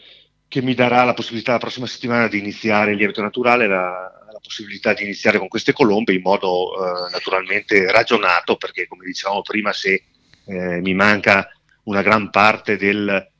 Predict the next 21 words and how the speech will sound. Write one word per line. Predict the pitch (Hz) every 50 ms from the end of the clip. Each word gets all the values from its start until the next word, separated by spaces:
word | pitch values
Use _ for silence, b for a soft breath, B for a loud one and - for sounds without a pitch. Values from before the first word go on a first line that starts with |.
| _ _
della | _ - 110 104 95
clientela | - 107 107 104 92 85 - 110 110 113 113 107 101 101 98 95 92 90 87 90 87 85 87 87 87 87 87 87 90
del | 87 98 95
Bellunese, | 90 104 92 95 95 95 98 107 113 110 104 92
dell'Agordino | 87 90 92 85 85 85 80 90 101 101 101 87
che, | - - 87
eh, | 85 82 82 85 85 _ _ _ _ _ _ - 85 87 87 - _ _ _ _
si | - - -
è | 104
impossibilitata | 90 - 95 - - 87 90 90 90 98 95 - 92
a |
venire | 85 92 92 92 107 104
su | - - - - _ b b b b b b _
alla | - 92 90 85
valle, | 85 98 110 123 123 120 123 127 -
eh, | - 117 107 101 95 95
ne | 98 101
faremo | - - 104 107 113
sicuramente | 107 - - - 104 104 107 104 107 107 104 107
meno, | 98 98 98 92 92 95
però | - - 107 107 110 110